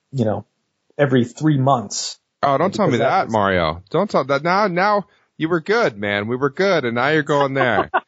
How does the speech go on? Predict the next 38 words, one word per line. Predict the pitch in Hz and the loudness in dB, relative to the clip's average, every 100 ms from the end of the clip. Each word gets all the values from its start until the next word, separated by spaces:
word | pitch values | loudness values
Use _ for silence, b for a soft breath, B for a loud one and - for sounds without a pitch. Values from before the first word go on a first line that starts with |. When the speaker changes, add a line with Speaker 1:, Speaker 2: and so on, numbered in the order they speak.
| _ _ _ | _ _ _
Speaker 2:
You | - | -16
can't | - 165 | -2 0
be | 175 170 | 0 0
so, | 175 165 180 | 0 0 -2
so | 165 180 | 0 0
every | 190 214 | 0 0
three | 208 | 0
months | 202 190 | 0 0
would | 185 | -4
be | 175 | -6
too | - | -4
much. | 202 196 123 | -2 -2 0
I | |
mean, | 135 | 0
what | 156 | 0
if | 180 | 0
you | 190 | -2
did | 151 147 | -2 0
it | 139 127 | 0 0
every | 113 120 | 0 0
six | 160 202 - | -2 -6 0
months, | 90 82 | -2 0
every | 90 98 | -2 0
nine | 107 143 | 2 2
months, | 104 69 - | 0 -2 -4
like, | 95 90 | -4 -2
where | 107 107 104 98 _ _ - | 0 2 0 -2 _ _ -10
multiple | 117 147 175 160 | -4 -2 0 -2
times | 156 143 143 | 0 0 0
in | 127 | 0
a | |
year | 117 120 131 | 0 2 2
wouldn't | 147 139 | 0 -2
work? | 151 175 - - _ - | -2 -2 -4 -20 _ -4
Speaker 1:
The | 151 | -2
general | 143 143 170 208 226 220 180 | -2 -2 -2 0 0 0 0
rule, | 170 165 165 165 151 - - | 0 0 2 0 -2 -10 -14
well, | 170 180 180 | -2 -2 -2